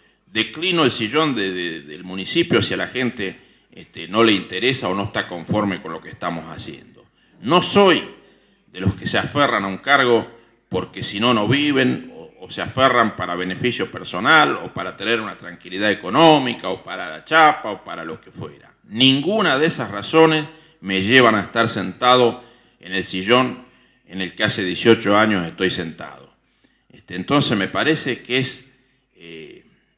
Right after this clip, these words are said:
de democracia en estado puro.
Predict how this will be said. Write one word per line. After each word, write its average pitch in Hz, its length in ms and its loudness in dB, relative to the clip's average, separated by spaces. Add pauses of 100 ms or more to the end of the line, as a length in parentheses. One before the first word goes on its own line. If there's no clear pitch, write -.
(840)
de 95 840 0 (300)
democracia 127 640 4
en 120 80 2
estado 123 400 -4
puro. - 340 -6